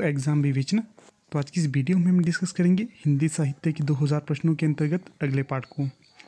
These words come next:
इससे पहले हमने इसके बहुत से पार्ट्स को डिस्कस कर लिया है। अगर अभी तक आपने उन्हें नहीं देखा है तो आप उन्हें देख सकते हो। इसका प्लेलिस्ट आपको डिस्क्रिप्शन बॉक्स में मिल जाएगा। इसी के साथ अगर अभी तक आप हमारे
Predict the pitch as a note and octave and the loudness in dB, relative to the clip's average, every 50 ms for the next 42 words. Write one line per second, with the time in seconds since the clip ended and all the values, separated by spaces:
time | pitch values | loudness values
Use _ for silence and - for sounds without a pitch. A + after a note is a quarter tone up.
0 | - _ - C#3+ - - D#3 - E3 D3 C#3 D3+ D3+ D#3 D#3 D#3 D#3 D3+ D#3 - | -20 _ -12 -10 -6 -6 -4 -2 -2 0 0 2 2 2 4 4 2 2 0 -2
1 | - E3 D3+ C#3 D3 D#3 D3+ - D3+ - C#3+ C#3+ C#3 - - - D3+ C#3 C#3 C3+ | -2 -2 0 0 0 -2 -2 -4 -6 -6 -4 -6 -6 -4 -2 -2 0 0 0 -2
2 | - D#3 - - - D3 C#3+ D3 D3+ D3+ D#3 F3+ G3 G#3 F#3 C#3+ C3+ C#3 C#3+ C#3+ | -4 -8 -6 -4 -4 -2 0 0 0 0 -2 -2 -4 -4 -4 -2 -2 0 0 0
3 | D#3 D#3 F3 - D#3+ D3 - - D3 D3 F3 D#3 C#3 C#3 C3+ C#3 C3+ C#3 D3 C#3+ | 0 -2 -2 -4 -4 -4 -2 0 0 0 2 2 2 2 2 2 2 0 0 -2
4 | D#3 D3+ - E3 E3+ - E3+ D3+ - - D3+ C#3 C#3+ C3+ B2+ C3+ C3 - - _ | -2 -2 -2 -4 -4 -2 -4 -6 -4 0 0 0 2 2 0 -2 -4 -4 -10 _
5 | - - E3+ D#3 G#3 G#3+ - - _ _ _ _ _ _ _ _ _ _ - E3 | -4 -2 0 0 0 -4 -6 -12 _ _ _ _ _ _ _ _ _ _ -12 -10
6 | - - F#3 F#3 - D#3+ D#3 D3+ E3 - - D#3 C#3 C3+ - F3+ E3+ D3 C#3+ - | -6 -6 -6 -4 -2 0 2 2 0 0 -2 -4 -4 -2 -2 -2 0 0 -2 -4
7 | - - C3+ - E3+ D#3+ C#3 C#3 C3+ - - D#3+ F3+ E3+ D3 C#3 B2+ C3+ C3 B2+ | -6 -10 -4 -2 0 2 2 0 -2 0 0 2 2 4 2 2 2 0 -2 -2
8 | B2 A#2+ B2+ B2+ A#2+ - - _ _ _ _ - - - _ _ _ _ _ - | -2 -4 -6 -8 -8 -12 -20 _ _ _ _ -20 -20 -20 _ _ _ _ _ -2
9 | - D#3+ - - F#3+ D#3+ E3+ D3 D#3+ D3 - D#3 C#3+ D3+ C#3+ D3 D3 D#3 - D3+ | -2 -2 2 2 0 0 0 -2 -2 -2 -2 -2 0 0 0 0 -2 -2 -4 -4
10 | C#3+ - D3 D3 C#3+ D3+ | -4 -2 -2 0 0 0